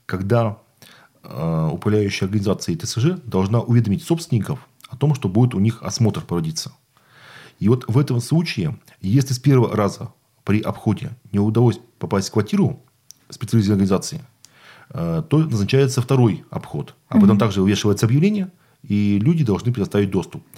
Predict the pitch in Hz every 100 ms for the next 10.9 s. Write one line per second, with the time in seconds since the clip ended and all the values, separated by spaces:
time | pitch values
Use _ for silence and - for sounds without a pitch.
0 | - - 92 131 165 160 110 95 76 -
1 | _ - - - - 127 120 - 82 -
2 | - _ 98 107 131 127 101 101 98 -
3 | 147 123 127 - _ - 107 110 139 131
4 | - - 87 80 - - - - - 80
5 | 82 80 80 _ _ - 117 123 - 98
6 | 95 - 98 101 110 113 90 - - _
7 | 92 87 104 98 104 104 107 95 82 80
8 | - - - - 82 107 131 123 113 95
9 | - _ _ - 127 123 - 87 101 98
10 | 87 82 - 113 107 160 - 87 107